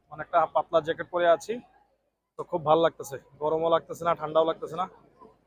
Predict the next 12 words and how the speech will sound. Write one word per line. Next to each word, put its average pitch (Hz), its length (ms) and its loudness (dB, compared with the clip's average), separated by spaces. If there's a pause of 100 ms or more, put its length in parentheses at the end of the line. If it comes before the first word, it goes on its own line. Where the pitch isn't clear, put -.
(220)
মানে 160 220 -2
মনে 160 120 0
হচ্ছে 156 200 -6
যে 165 120 -4
ন্যাচারাল 165 400 2
এসি, 151 220 -8 (3750)
ন্যাচারাল 156 440 -6
এসির 143 240 -14
মতো 131 180 -20
লাগতেছে। - 320 -18 (2750)
হুম। 139 300 -18 (2250)
ইউরোপের 170 420 -2